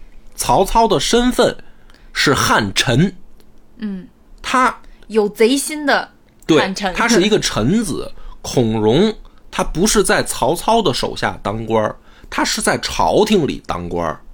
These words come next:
Speaker 1: 明白吧？所以孔融跟曹操的关系不是上下级关系，他们是同事关系。
Speaker 2: 嗯。
Speaker 1: 你曹操现在写了这样一篇文章来，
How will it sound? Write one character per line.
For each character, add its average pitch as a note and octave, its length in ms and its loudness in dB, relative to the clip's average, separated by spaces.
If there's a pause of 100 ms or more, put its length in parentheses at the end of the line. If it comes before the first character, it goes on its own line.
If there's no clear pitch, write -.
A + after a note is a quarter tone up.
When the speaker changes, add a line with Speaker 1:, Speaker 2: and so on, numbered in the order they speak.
(920)
Speaker 1:
明 D3+ 200 2
白 D#3+ 120 6
吧？ C#3 260 0 (140)
所 C#4 120 2
以 D4 80 6
孔 D3 380 2
融 E3+ 240 4
跟 B3+ 140 2
曹 F3 260 2
操 B3 240 2
的 F3+ 100 4
关 G3 360 4
系 G#2 340 -2
不 - 80 0
是 C#4+ 180 4
上 D3+ 280 0
下 B2 200 0
级 G2 220 -4
关 G#2 260 -6
系， - 200 -8
他 G3 120 -4
们 C4+ 80 0
是 A3 140 -2
同 A2+ 400 -4
事 B3 300 2
关 F2 260 -4
系。 - 300 -8 (100)
Speaker 2:
嗯。 G3+ 280 -10 (320)
Speaker 1:
你 F3+ 220 4
曹 A3 240 2
操 E4 240 0
现 E4 160 -4
在 B3+ 120 0
写 - 260 -2
了 G2+ 120 -2
这 A#3+ 120 -2
样 A#3+ 140 2
一 A#2 80 -2
篇 C#3+ 240 -4
文 A2+ 240 -4
章 D#3+ 200 0
来， G2 280 -2